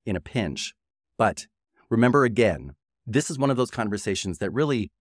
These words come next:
it's the preparation that makes the conversation easy. When you walk in to your boss's or your supervisor's office, because you want to do this in person so that you can leave the organization with your head held high,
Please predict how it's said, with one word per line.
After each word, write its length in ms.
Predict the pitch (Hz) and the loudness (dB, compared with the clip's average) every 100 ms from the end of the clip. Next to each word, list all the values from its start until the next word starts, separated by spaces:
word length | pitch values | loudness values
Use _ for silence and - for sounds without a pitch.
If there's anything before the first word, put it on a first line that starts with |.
| _ - | _ -6
it's 300 | 117 - - _ - | -6 -6 -16 _ -10
the 100 | - | -8
preparation 840 | - 127 104 98 120 - 69 55 - - | -4 -4 -2 0 0 0 -8 -12 -18 -12
that 140 | 90 | -8
makes 180 | 95 - | -6 -8
the 60 | - | -8
conversation 580 | 82 76 - 73 78 | -8 -8 -8 -8 -8
easy. 320 | 67 - - - _ _ _ - | -10 -12 -16 -20 _ _ _ -2
When 140 | 120 | 2
you 120 | 120 117 | 4 4
walk 340 | 131 160 - | 4 4 2
in 320 | 139 135 139 - | -4 -2 -6 -6
to 120 | 120 | -4
your 100 | 104 | -2
boss's 400 | 95 92 113 87 | -2 -2 -4 -8
or 60 | |
your 100 | 87 | -8
supervisor's 600 | 82 101 92 82 78 82 | -8 -10 -8 -8 -6 -8
office, 380 | 78 73 - - - - | -8 -8 -10 -16 -16 -6
because 240 | 110 104 | -4 0
you 80 | 101 | 0
want 240 | 95 104 | 4 6
to 60 | 123 | 6
do 140 | 117 | 2
this 220 | 104 107 - | 2 0 -2
in 180 | 110 101 | -4 -2
person 420 | - 92 - 76 | 0 0 0 -6
so 140 | 69 101 | -4 -4
that 180 | 95 107 | -2 -4
you 100 | 98 | -6
can 280 | 98 92 | -4 -4
leave 300 | 101 143 175 | -2 0 0
the 100 | 151 | 0
organization 720 | 123 107 104 90 90 82 73 65 _ _ _ | 0 0 -2 -4 -6 -6 -10 -14 _ _ _
with 160 | 120 - | -4 -2
your 120 | 98 | -4
head 280 | - 156 143 | 0 0 0
held 280 | 131 127 | -2 -2
high, 340 | - 87 76 | -4 -4 -6